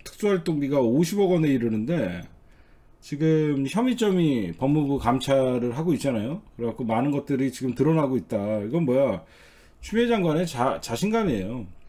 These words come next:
그리고 여기서 봐야 될 게 추미애 장관이 검찰 개혁 전까지는 정치 야망 갖지 않겠다. 이게 무슨 말이에요? 윤석열 넌 내가 날리겠다는 거야.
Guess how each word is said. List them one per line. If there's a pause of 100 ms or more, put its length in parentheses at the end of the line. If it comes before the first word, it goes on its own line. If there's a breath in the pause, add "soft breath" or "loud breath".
(500)
그리고
여기서
봐야
될
게 (640 loud breath)
추미애
장관이
검찰
개혁
전까지는 (360)
정치
야망
갖지
않겠다. (180)
이게
무슨
말이에요? (920)
윤석열
넌
내가
날리겠다는
거야.